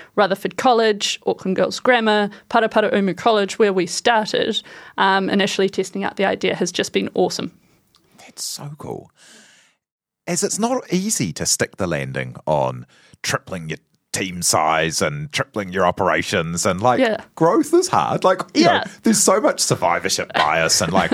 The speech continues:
Speaker 2: you,
Speaker 1: <laughs>
Speaker 2: everyone's always talking to people who've just done well. But that's really hard in a short amount of time, right?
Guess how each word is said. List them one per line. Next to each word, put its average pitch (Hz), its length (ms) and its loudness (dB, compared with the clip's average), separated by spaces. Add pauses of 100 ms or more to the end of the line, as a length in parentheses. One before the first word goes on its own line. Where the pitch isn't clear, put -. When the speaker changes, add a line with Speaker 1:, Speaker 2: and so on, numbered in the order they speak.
Speaker 2:
you, 98 120 -2
Speaker 1:
<laughs> - 40 -12
Speaker 2:
everyone's 98 380 -2
always 95 220 0
talking 87 220 0
to 85 60 -4
people 90 280 -4
who've 82 140 -2
just - 220 -2
done 87 180 2
well. 90 300 0 (520)
But - 180 -2
that's - 420 0 (240)
really 135 440 2
hard 73 300 0
in 65 120 -8
a 71 40 -6
short 71 220 -4
amount 62 180 -6
of 62 60 -8
time, - 260 -4
right? - 220 -4